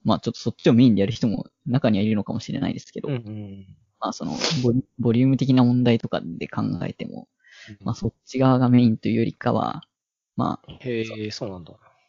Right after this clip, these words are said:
Speaker 1: どっちかっていうとその対人でやる方をメインにしていて、まあ、ちょっと、おまけと言ったら言い過ぎかもしれないですけど、ストーリー的なやつはちょっと操作に慣れてもらうチュートリアルの意味合いが強いのかなと思う。
Speaker 2: あー、なるほど。へー。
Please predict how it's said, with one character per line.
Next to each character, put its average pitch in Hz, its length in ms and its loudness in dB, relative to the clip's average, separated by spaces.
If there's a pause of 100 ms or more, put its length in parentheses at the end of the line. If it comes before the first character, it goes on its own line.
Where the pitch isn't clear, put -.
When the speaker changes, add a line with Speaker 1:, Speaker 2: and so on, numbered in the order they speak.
Speaker 1:
ど - 80 -2
っ - 80 -2
ち - 80 -16
か - 60 2
っ 226 40 0
て 131 120 0
い - 0 -
う - 20 -8
と 135 140 -2
そ - 100 -4
の - 80 -4
対 - 220 -2
人 - 200 -4
で - 220 -8 (180)
や - 200 -2
る - 180 -6 (120)
方 139 440 0
を 139 60 4
メ 120 100 6
イ 104 80 4
ン 65 100 -4
に - 60 -6
し - 100 -18
て - 100 -6
い 120 100 -4
て、 - 300 -4 (580)
ま 117 80 0
あ、 - 40 -6
ち - 80 -6
ょ - 80 -6
っ - 60 -20
と、 - 180 -4 (960)
お 120 100 0
ま 110 120 4
け 185 140 2
と 214 100 0
言 - 100 -2
っ - 0 -
た - 140 0
ら - 40 2
言 107 100 2
い - 20 -8
過 - 60 -10
ぎ - 100 -4
か - 80 -6
も - 60 -2
し - 120 -6
れ - 80 -4
な 64 80 -2
い - 60 -6
で - 60 -6
す 120 100 -14
け - 80 -8
ど、 - 160 -10 (160)
ス - 80 -20
ト 107 140 2
ー - 20 4
リ 104 140 2
ー - 20 -20
的 - 160 -4
な 101 80 0
や 117 80 2
つ - 140 -10
は - 80 -8
ち 143 60 -16
ょ - 20 -14
っ - 20 -18
と - 80 -14
操 113 220 0
作 85 140 -2
に 95 60 0
慣 110 100 2
れ 101 40 0
て - 160 -8
も - 80 -4
ら 85 80 -4
う - 60 -6
チ - 160 0
ュ - 20 4
ー 110 40 2
ト 117 100 0
リ - 100 -10
ア 123 80 2
ル - 80 0
の - 140 -6
意 - 100 -6
味 - 160 0
合 90 60 -2
い 92 80 -4
が - 140 -6
強 107 260 -2
い 82 40 -2
の - 120 -4
か - 100 -8
な - 100 -6
と - 120 -14
思 - 120 -10
う。 139 40 -8 (180)
Speaker 2:
あ - 40 -2
ー、 - 20 -6
な 123 100 -6
る 120 60 -8
ほ 117 120 -12
ど。 - 140 -16 (220)
へ 101 1120 -10
ー。 - 20 -20